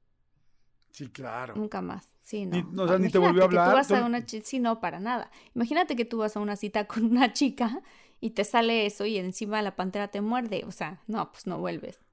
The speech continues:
Speaker 1: No, tú sales con una chica que quieres que ella sea una pantera, pero no que
Speaker 2: Sí,
Speaker 1: llegue una
Speaker 2: exacto.
Speaker 1: pantera y que te muerda, sí.
Speaker 2: No, no manches, <laughs> no.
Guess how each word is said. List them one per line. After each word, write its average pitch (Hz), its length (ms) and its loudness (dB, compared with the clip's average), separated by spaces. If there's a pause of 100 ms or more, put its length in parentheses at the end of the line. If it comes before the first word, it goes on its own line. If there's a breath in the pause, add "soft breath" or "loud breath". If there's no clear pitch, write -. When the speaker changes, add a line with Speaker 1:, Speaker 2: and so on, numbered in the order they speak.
Speaker 1:
No, 220 200 4
tú 196 100 0
sales 226 300 0
con 214 100 0
una 214 100 2
chica 214 240 0
que 175 120 -2
quieres 196 340 0
que 185 160 2
ella 320 180 0
sea 175 140 -6
una 160 160 0
pantera, 131 500 -8 (520)
pero 151 240 -2
no 170 160 -4
que 175 100 -8
Speaker 2:
Sí, 151 60 -6
Speaker 1:
llegue 262 100 0
una 190 120 0
Speaker 2:
exacto. 147 120 -2
Speaker 1:
pantera 160 380 -4
y - 40 -10
que - 120 -14
te - 120 -12
muerda, 151 380 -4
sí. 196 140 -4
Speaker 2:
No, 208 260 -6 (140)
no 214 200 -4
manches, 220 480 -4
<laughs> - 400 -6
no. 381 80 -4